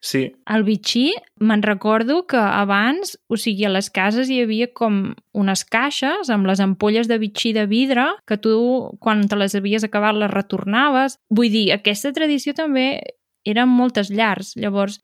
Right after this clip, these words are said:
Speaker 2: sí que és veritat que la majoria de persones beuen aigua sense gas, però tot el tema aquest de la gaseosa, la tònica i tot això sempre, sempre és per allà, eh?
Speaker 1: Sí, sí.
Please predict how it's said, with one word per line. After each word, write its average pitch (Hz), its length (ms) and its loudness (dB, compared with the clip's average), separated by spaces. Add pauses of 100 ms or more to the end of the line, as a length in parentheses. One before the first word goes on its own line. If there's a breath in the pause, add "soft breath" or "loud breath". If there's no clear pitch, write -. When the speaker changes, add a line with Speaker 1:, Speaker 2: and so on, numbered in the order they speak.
Speaker 2:
sí 247 200 -2
que 277 100 0
és 269 80 -2
veritat 269 480 0
que 208 100 0 (140)
la 190 80 0
majoria 190 340 2
de 226 80 0
persones 226 500 0
beuen 208 400 0
aigua 196 300 0
sense 175 340 -6
gas, 220 360 -2 (100)
però 190 260 2
tot 214 200 -2
el 247 120 0
tema 247 240 2
aquest 226 280 -2
de 220 100 2
la 208 140 2
gaseosa, 208 800 2
la 196 120 0
tònica 208 640 0
i 196 60 -2
tot 196 200 -8
això - 240 -6
sempre, 247 420 -4 (600)
sempre 214 320 -6
és 208 80 -6
per 190 160 -8
allà, 175 320 -6
eh? 254 40 -8 (280)
Speaker 1:
Sí, 139 180 -2
sí. 131 280 -4